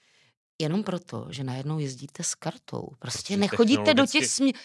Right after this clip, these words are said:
Speaker 1: ano,
Speaker 2: celý je to
Speaker 1: Revolut,
Speaker 2: technologicky,
Speaker 1: bla,
Speaker 2: je
Speaker 1: bla,
Speaker 2: to
Speaker 1: bla.
Speaker 2: vyřešený, je to
Speaker 1: Přesně
Speaker 2: celý,
Speaker 1: tak.
Speaker 2: je to vyřešený.
Speaker 1: To proč jsme
Speaker 2: Když
Speaker 1: to
Speaker 2: si
Speaker 1: víte?
Speaker 2: chceš nechat posílat, bylo to v podstatě můžeš, jako,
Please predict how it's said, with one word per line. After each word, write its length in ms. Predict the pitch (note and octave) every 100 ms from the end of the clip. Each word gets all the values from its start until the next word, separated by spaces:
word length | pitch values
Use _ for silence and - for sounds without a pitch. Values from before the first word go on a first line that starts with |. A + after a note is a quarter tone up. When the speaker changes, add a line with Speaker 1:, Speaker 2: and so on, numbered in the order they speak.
| - - F#3
Speaker 1:
ano, 200 | G#3+ F#3
Speaker 2:
celý 120 | D#3
je 60 |
to 40 | G3
Speaker 1:
Revolut, 380 | A3 A3+ B3+ B3+
Speaker 2:
technologicky, 340 | B3+ - A#3 F#3
Speaker 1:
bla, 160 | F#3+ F#3
Speaker 2:
je 40 |
Speaker 1:
bla, 80 | C#3+
Speaker 2:
to 60 | F#3+
Speaker 1:
bla. 60 | C3+
Speaker 2:
vyřešený, 500 | C3 E3+ D#3+ B2+ G#2
je 60 |
to 60 | A#2
Speaker 1:
Přesně 180 | G#3 A3+
Speaker 2:
celý, 80 | D#3+
Speaker 1:
tak. 180 | G#3+ E3
Speaker 2:
je 60 |
to 120 | D3+ C#3
vyřešený. 440 | A#2 A2 - F3+
Speaker 1:
To 100 | E2+
proč 200 | F3+ F#3
jsme 220 | A3+ B3+
Speaker 2:
Když 180 | B3+ C4+
Speaker 1:
to 60 | A#3
Speaker 2:
si 60 |
Speaker 1:
víte? 20 | - E3+
Speaker 2:
chceš 120 | -
nechat 260 | D#3+ D#3 -
posílat, 360 | C#3 - C3
bylo 140 | B2+ B2
to 260 | B2 B2
v 100 | A#2
podstatě 500 | - G#2 - A2+ A2
můžeš, 300 | G#2+ F#2+ F#2
jako, 260 | G#2+ D3+